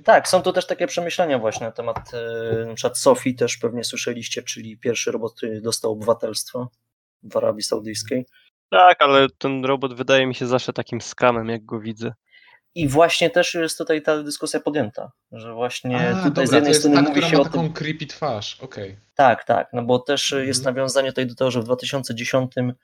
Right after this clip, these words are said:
Speaker 1: e, b-, toczyły się w parlamencie Wielkiej Brytanii rozmowy na temat niekoniecznie nawet praw robotów, ale praw robotyki, czyli co jest etyczne, co jest nie-, nieetyczne
Speaker 2: Ale to
Speaker 1: w
Speaker 2: przecież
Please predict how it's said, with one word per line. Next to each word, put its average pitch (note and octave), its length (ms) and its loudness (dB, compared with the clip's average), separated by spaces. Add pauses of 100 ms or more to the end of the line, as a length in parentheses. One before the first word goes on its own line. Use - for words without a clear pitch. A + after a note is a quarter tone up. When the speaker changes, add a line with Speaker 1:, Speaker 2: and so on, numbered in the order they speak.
(340)
Speaker 1:
e, A2+ 240 -2
b-, A2 320 -10
toczyły B2+ 400 -2
się B2 380 0
w - 80 -20
parlamencie A#2 600 -2
Wielkiej A#2 300 -10
Brytanii A#2+ 380 -6
rozmowy C3 360 4
na G#2 120 0
temat G#2+ 400 -8 (380)
niekoniecznie C3 380 -2
nawet B2+ 120 -2
praw - 180 -2
robotów, C3 340 -2
ale A2+ 160 2
praw - 240 -6
robotyki, - 580 0
czyli B2 220 -14
co - 120 -10
jest - 140 -8
etyczne, A#2+ 360 -2
co A2 120 -10
jest - 80 -10
nie-, A#2+ 340 -6
nieetyczne A#2+ 400 0
Speaker 2:
Ale C#3+ 140 6
to - 0 -
Speaker 1:
w - 100 -8
Speaker 2:
przecież - 40 -20